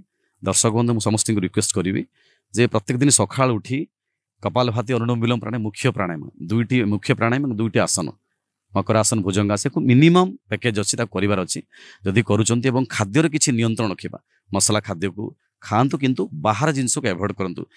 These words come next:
ଯଦି ଖାଇବାର ଅଛି, ଘରେ ତିଆରି କରି ଖାଆନ୍ତୁ ଏବଂ ଜୀବନଶୈଳୀକୁ ଚେଞ୍ଜ କରନ୍ତୁ,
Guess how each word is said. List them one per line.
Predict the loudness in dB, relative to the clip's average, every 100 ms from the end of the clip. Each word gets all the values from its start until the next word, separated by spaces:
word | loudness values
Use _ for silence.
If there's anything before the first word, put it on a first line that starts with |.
| -20 -10
ଯଦି | 0 4 4
ଖାଇବାର | 4 2 2 0
ଅଛି, | -2
ଘରେ | -4 -2 2 2 0 -2
ତିଆରି | 0 0
କରି | 0 -4
ଖାଆନ୍ତୁ | -4 -6 -6 -12 _ -20 -12 -2
ଏବଂ | 2 2 0 _ _ _ -8
ଜୀବନଶୈଳୀକୁ | 2 2 4 2 2 0 0 0
ଚେଞ୍ଜ | -2 0 -2
କରନ୍ତୁ, | -4 -8 -12